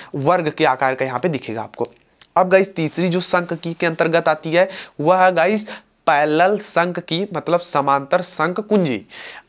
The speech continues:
अब देखो क्या होता है, ये जो आपका अभी हमने दिखाया था संक की ना, वही आपका सेम वाला फिगर है, ठीक है। तो यहाँ पे देखो पैरेलल का जो आपका है, यहाँ पे पूरा देखो इस तरह के चार कोर फॉर्म में, मतलब किस तरीके से, जैसे आपने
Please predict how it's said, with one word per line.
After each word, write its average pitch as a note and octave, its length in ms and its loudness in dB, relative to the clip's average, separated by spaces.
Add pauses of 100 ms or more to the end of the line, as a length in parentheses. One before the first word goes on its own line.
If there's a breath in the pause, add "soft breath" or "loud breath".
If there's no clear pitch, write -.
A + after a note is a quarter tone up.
अब F#3+ 140 2
देखो G3+ 220 2
क्या G#3 160 4
होता F#3+ 280 2
है, G3 60 2 (400 loud breath)
ये G3 80 6
जो G#3+ 140 6
आपका A3+ 320 4
अभी G3+ 300 2
हमने G#3+ 180 4
दिखाया G3 280 2
था G#3+ 80 -2
संक G#3+ 360 -2
की F#3 180 -4
ना, G#3 200 0
वही F#3+ 220 4
आपका F#3+ 220 2
सेम F#3+ 260 -2
वाला F3+ 160 4
फिगर D3 320 0
है, A2 160 -8 (360 soft breath)
ठीक F#3+ 140 6
है। E4+ 120 4 (400 loud breath)
तो A3 80 8
यहाँ G3+ 280 4
पे G#3 100 2
देखो A3 200 4
पैरेलल F#3 540 2
का A3 120 2
जो F3+ 120 2
आपका E3 280 4
है, C#3 340 0 (1000)
यहाँ D3+ 200 4
पे A3 140 2
पूरा F3+ 320 2
देखो F#3+ 320 2 (460 loud breath)
इस F#3+ 180 2
तरह F#3 160 2
के G3+ 80 2
चार E3+ 220 2
कोर B2+ 220 -2
फॉर्म A#2+ 140 0
में, C3 80 -4 (240 loud breath)
मतलब F#3 340 0 (100)
किस F#3 160 -4
तरीके F#3+ 280 2
से, G#3 180 4 (180 loud breath)
जैसे F3 180 4
आपने A3 180 2